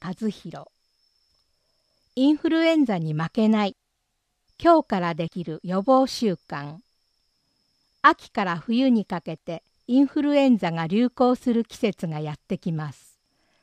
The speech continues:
誰もがかかる可能性がある病気ですが、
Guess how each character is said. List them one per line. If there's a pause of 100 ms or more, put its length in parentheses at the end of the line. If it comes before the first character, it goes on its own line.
(380)
誰
も
が
か
か
る
可
能
性
が
あ
る
病
気
で
す
が、